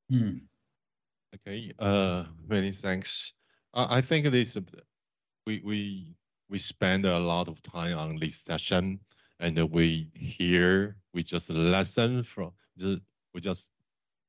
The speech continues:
Speaker 2: we just hear a lot from the, our presenters and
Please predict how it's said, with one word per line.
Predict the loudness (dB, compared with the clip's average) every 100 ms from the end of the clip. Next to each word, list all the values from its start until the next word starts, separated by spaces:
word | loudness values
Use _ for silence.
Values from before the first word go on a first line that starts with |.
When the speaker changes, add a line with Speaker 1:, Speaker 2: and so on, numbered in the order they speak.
| _ _
Speaker 2:
we | 0
just | 2 2
hear | -4 2 4 4 2
a |
lot | 0 2 2 0 -6 -14 -20
from | -6 -2 -2 0
the, | 0
our | 2 2 0
presenters | -2 -2 2 2 2 2 2 2 0
and | -2